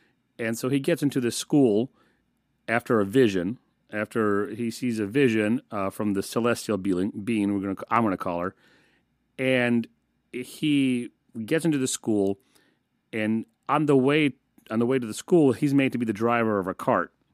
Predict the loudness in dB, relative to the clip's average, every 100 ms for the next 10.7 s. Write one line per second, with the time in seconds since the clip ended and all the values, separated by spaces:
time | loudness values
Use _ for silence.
0 | _ -10 -6 -4 -2 -2 -2 -2 -2 -2
1 | -2 -4 -4 -6 -4 -6 -8 -8 -4 -4
2 | -4 -4 -2 -4 -6 -16 -8 -2 -2 -2
3 | -4 -4 -6 -6 -10 -6 -4 -4 -6 -8
4 | -10 _ -10 -10 -6 -4 -2 0 0 -4
5 | -10 _ _ -4 0 0 0 -4 0 2
6 | 2 0 -2 -2 -2 -4 -8 -4 0 -2
7 | -2 -14 _ _ _ _ -10 -2 2 4
8 | 2 0 -2 -4 -6 -6 -2 0 2 2
9 | 0 -2 -2 0 0 -2 -6 -12 -6 -4
10 | -2 0 0 -2 -4 -4